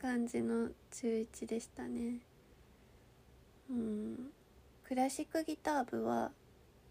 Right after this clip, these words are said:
あの、すごく先輩が優しくしてくれて、全員女の先輩だったんですけど、本当にみんな優しくて、先輩たちが大好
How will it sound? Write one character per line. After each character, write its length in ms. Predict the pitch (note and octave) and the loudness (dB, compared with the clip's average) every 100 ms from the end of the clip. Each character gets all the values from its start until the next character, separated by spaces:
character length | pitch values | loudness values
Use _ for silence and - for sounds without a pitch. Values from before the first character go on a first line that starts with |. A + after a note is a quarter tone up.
| - - - - - | -20 -20 -20 -20 -10
あ 40 | B3 | -6
の、 360 | A3+ A3 A3 | -4 -4 -4
す 220 | A3 - B3 | -6 -4 0
ご 140 | C4+ | 0
く 160 | C4+ A#3 | 0 -2
先 320 | - B3+ A#3 | 0 0 0
輩 240 | - A3+ A3+ | 4 4 4
が 140 | A#3 | 2
優 160 | A3+ A#3 | 2 0
し 280 | - A3+ - | -2 -4 -6
く 160 | - | -12
し 60 | A#3+ | -10
て 140 | - | -12
く 140 | A#3+ - | -12 -10
れ 140 | B3+ | -10
て、 340 | - A#3+ A#3 D#4 - - - - - - - - - - | -8 -4 -4 -4 -12 -20 -20 -20 -20 -20 -20 -20 -20 -4
全 320 | - C#4+ D4+ | 4 6 6
員 120 | D4+ C#4+ | 4 2
女 260 | C#4 C#4 | 2 2
の 240 | C4 B3+ - - - - - | 2 0 -4 -10 -20 -20 -14
先 260 | - A#3 A3+ | -2 0 2
輩 220 | A3 A3 | 0 0
だ 100 | A3+ | -2
っ 40 | |
た 200 | A3 - | -4 -6
ん 80 | A#3 | -6
で 100 | C4 | -8
す 120 | - - | -12 -12
け 100 | - | -8
ど、 260 | - A#3 C4+ - - - - - - - - - - - | -4 -4 -4 -10 -20 -20 -20 -20 -20 -20 -20 -20 -20 -8
本 180 | C4+ C4 | -2 -2
当 140 | - | 0
に 200 | C4 B3+ | 0 0
み 160 | C4 C4 | 0 0
ん 180 | B3+ B3+ | 0 0
な 180 | B3 B3 | 0 0
優 180 | B3 | 0
し 300 | A#3+ A#3 A#3 | 0 -2 -4
く 160 | - - - | -10 -20 -10
て、 220 | - - - - - - - - - | -6 -6 -10 -20 -20 -20 -20 -20 -20
先 320 | - A#3+ A3+ - | -10 -6 -6 -2
輩 300 | A3+ A#3 A#3+ | 0 0 -2
た 180 | - - | -6 -10
ち 180 | - | -10
が 160 | B3 A3 | -8 -6
大 240 | - G#3+ | -4 -4
好 80 | G#3 | -4